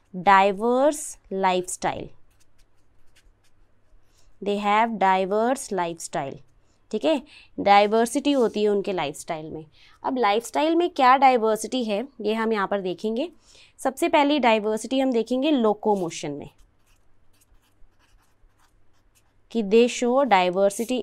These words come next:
in locomotion। तो लोकोमोशन में देखो, लोकोमोशन के लिए इनके पास सीलिया होते हैं, ठीक है, स्यूडोपोडिया होते हैं,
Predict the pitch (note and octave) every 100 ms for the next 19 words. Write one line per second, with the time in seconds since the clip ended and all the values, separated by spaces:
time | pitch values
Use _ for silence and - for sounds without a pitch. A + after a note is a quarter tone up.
0 | A3+ D#4+ F4 _ _ A3 A3+ A3+ G#3+ E3+
1 | D#3+ - D#3 - _ _ C#4+ C4+ C4+ D#4
2 | D#4 D4 D4 D4+ C#4+ C4+ D4+ D4+ B3 A#3+
3 | C#4 C4+ C4 C4+ C4 B3+ B3+ B3+ A#3+ B3
4 | A#3+ B3+ - G#3+ G#3+ A#3 B3 A#3+ B3+ A#3
5 | B3+ - _ _ _ _ _ _ A#3+ A3+
6 | C4+ C4+ _ _ _ _ _ _ - -
7 | A#3 A3 A#3 B3 B3 A#3 B3 B3 B3 B3
8 | A#3+ B3+